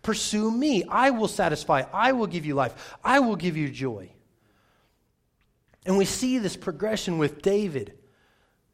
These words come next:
of sin. And because he keeps progressing down this, uh, of sin and keep making bad decision,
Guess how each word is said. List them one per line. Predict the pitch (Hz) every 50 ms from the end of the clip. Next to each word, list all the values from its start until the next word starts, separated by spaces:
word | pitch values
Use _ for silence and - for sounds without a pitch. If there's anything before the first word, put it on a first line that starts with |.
| _ _ _
of | - 131 -
sin. | - - - - 202 208 202 185 147 117 104 - - _ _ _ _ _ _ _ _ _ _ _ _ _ _ _ _ _ _ _ _ _ _ _ _ _ _ _ _ _ _ _ _ _ _
And | 139 147
because | 156 156 - - 214 208 208
he | - 190
keeps | - - 214 202 - -
progressing | - - - 147 - 180 170 175 160 - - 160
down | 151 165 165 165 160
this, | 160 156 147 - - - - - - - - - - _
uh, | 147
of | 147 151 151 151 139 -
sin | - - - 202 196 180
and | 160 143 -
keep | - - 180 160
making | 160 170 175 170 - 180 156 143
bad | 165 170 170
decision, | 151 147 135 - - 202 190 156 151 143 131